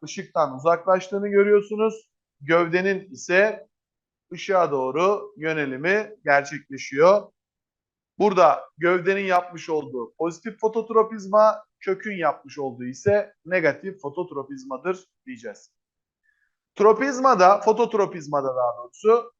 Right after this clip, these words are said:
oksin hormonunun dağılımı etkilidir. Hemen bir detay, oksin hormonu ışığı sevmez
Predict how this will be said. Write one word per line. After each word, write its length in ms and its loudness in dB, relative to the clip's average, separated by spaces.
oksin 400 2
hormonunun 680 -8
dağılımı 420 4
etkilidir. 800 -2
Hemen 320 -2
bir 100 -10
detay, 460 4
oksin 440 0
hormonu 680 -4
ışığı 380 -8
sevmez 880 0